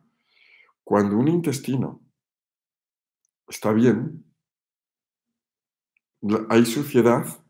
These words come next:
que puede ser transmitida desde la sangre directa al intestino, directa. Pero en un intestino sucio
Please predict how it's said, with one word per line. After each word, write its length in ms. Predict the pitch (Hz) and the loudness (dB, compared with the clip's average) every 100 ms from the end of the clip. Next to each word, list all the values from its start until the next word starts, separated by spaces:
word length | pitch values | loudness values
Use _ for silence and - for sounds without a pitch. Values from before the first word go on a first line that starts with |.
| _ - | _ -8
que 120 | 104 | -6
puede 380 | 110 107 117 117 | -2 2 4 2
ser 480 | - 110 90 - _ _ _ _ | 0 -4 -4 -10 _ _ _ _
transmitida 960 | 101 101 95 98 92 127 113 82 82 _ _ _ _ _ _ _ _ | -4 -4 -4 -6 -4 -2 -2 -4 -12 _ _ _ _ _ _ _ _
desde 320 | - 92 90 | -10 -8 -6
la 100 | 87 | -8
sangre 540 | 85 113 131 151 160 165 _ _ - | -8 -6 -2 -2 -4 -8 _ _ -18
directa 800 | 82 92 98 131 - 147 - - | -12 -6 -4 -4 -6 -10 -12 -14
al 160 | - 85 | -10 -8
intestino, 680 | 165 160 - - - - _ _ _ | -8 -10 -12 -14 -14 -20 _ _ _
directa. 460 | 113 117 - - - _ _ _ _ _ _ _ _ _ _ _ _ _ _ _ _ _ _ _ | -8 -8 -8 -18 -20 _ _ _ _ _ _ _ _ _ _ _ _ _ _ _ _ _ _ _
Pero 200 | - 101 | 0 2
en 40 | 104 | 2
un 120 | 120 147 | 2 0
intestino 500 | 147 135 - 135 101 | -2 -4 -2 -2 -2
sucio 640 | - 127 127 - 85 82 | -4 -4 -6 -6 -10 -12